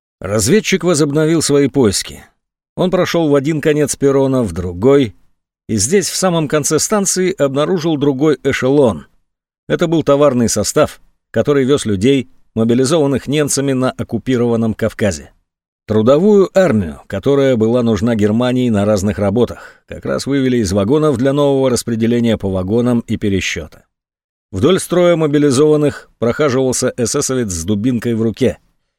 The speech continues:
И этой дубинкой солдат-эсэсовец время от времени бил по головам и телам построенных людей. Он был высоким и худым, то есть как раз такого сложения, как и у Виктора Степанчука.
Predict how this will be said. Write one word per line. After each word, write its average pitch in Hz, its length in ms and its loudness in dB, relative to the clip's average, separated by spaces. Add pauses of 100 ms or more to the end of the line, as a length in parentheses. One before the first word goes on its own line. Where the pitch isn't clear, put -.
(160)
И - 80 -4
этой 165 220 0
дубинкой 165 440 0
солдат-эсэсовец 135 1000 0 (320)
время 180 300 2
от 165 100 -2
времени 165 340 0
бил 156 240 2
по 160 160 0
головам 135 520 2
и 117 160 -4
телам 107 360 0
построенных 104 600 -2
людей. 90 360 -6 (600)
Он 185 220 2
был 190 180 4
высоким 175 580 2
и 147 160 0
худым, 127 540 0 (320)
то 170 120 0
есть 160 220 0
как 147 180 0
раз 160 240 0
такого 135 360 0
сложения, 123 580 0
как 127 220 -2
и 127 40 0
у 120 120 0
Виктора 120 400 -2
Степанчука. 107 760 -4